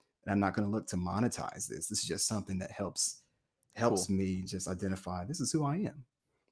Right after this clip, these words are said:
Speaker 1: you know, rather than a
Speaker 2: Yeah,
Speaker 1: skill
Speaker 2: man.
Speaker 1: of, of graphics that I might have learned. So I, I might have said a lot, but that re-, that's really helped me
Speaker 2: Yeah.
Speaker 1: focus in on, you know, just whatever it is that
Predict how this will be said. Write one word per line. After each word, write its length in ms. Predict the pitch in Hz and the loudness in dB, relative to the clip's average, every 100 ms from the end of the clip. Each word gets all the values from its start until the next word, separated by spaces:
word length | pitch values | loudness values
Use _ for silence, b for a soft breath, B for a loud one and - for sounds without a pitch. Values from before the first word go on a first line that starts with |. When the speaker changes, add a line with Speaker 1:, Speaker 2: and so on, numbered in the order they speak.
| - | -8
Speaker 1:
you 100 | 98 | -6
know, 200 | 92 98 | -4 -4
rather 180 | 101 98 | -2 0
than 140 | 104 110 | 4 4
a 40 | |
Speaker 2:
Yeah, 100 | 107 | 4
Speaker 1:
skill 280 | 98 120 104 | 6 6 6
Speaker 2:
man. 0 | |
Speaker 1:
of, 80 | 95 101 - | 2 -6 -6
of 160 | 95 | -6
graphics 540 | 95 101 98 92 - - | 2 4 4 2 -2 -2
that 100 | 90 | -2
I 60 | |
might 160 | 95 92 | 0 -2
have 120 | 92 | -4
learned. 380 | 92 95 95 107 - | -6 -6 -6 -10 -10
So 160 | - | -8
I, 120 | 87 - | -6 -6
I 20 | |
might 180 | 107 101 | -8 -8
have 80 | - | -4
said 180 | 98 87 | -2 -2
a 40 | |
lot, 240 | 92 - - | -4 -6 0
but 100 | 107 | 8
that 180 | 147 131 | 8 8
re-, 120 | 135 | 8
that's 260 | 139 165 | 12 10
really 280 | 131 147 139 | 10 12 12
helped 320 | 113 127 127 107 | 10 8 6 6
me 380 | 104 95 95 - b b b b b - 104 | 6 4 -2 -8 b b b b b 6 6
Speaker 2:
Yeah. 400 | 107 107 98 87 | 6 4 4 0
Speaker 1:
focus 60 | - | -4
in 460 | 107 110 98 92 92 | -2 -2 -2 -2 -4
on, 420 | 98 95 98 95 _ - | -4 -6 -6 -8 _ -6
you 80 | 226 | -2
know, 140 | 110 | -2
just 240 | 98 98 104 | -2 -4 -4
whatever 420 | 98 98 95 90 | -2 -2 -2 -4
it 80 | 90 | -4
is 360 | 92 92 101 | -4 -4 -6
that 260 | 143 95 | -6 -6